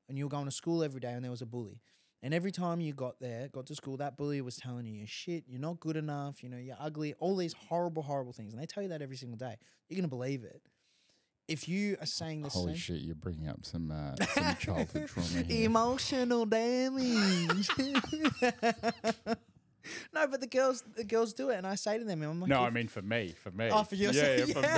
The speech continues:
Speaker 1: yeah.
Speaker 2: for me. It's a fucking emotional damage, all right?
Speaker 1: But that, but that's the thing, though. Like,
Speaker 2: Yeah.
Speaker 1: exactly, you have emotional damage from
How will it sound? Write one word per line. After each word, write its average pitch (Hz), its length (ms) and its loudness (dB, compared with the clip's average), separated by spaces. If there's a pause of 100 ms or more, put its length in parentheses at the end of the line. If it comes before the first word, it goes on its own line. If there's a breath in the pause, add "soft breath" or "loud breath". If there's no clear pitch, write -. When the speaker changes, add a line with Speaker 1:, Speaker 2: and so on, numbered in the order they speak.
Speaker 1:
yeah. 294 180 6
Speaker 2:
for 262 460 2
me. 254 80 4
It's - 120 2
a 233 220 -2
fucking 151 380 -4
emotional 156 540 -2
damage, 170 420 0
all 117 60 -2
right? 139 360 0 (120)
Speaker 1:
But 196 100 2
that, 208 320 2
but 170 140 -2
that's 180 180 2
the 170 80 -8
thing, 190 240 -2
though. 151 180 0
Like, 135 220 0
Speaker 2:
Yeah. 80 240 -6
Speaker 1:
exactly, 160 400 0
you 131 100 -2
have 151 200 -2
emotional 160 400 -4
damage 147 320 -2
from 131 400 -4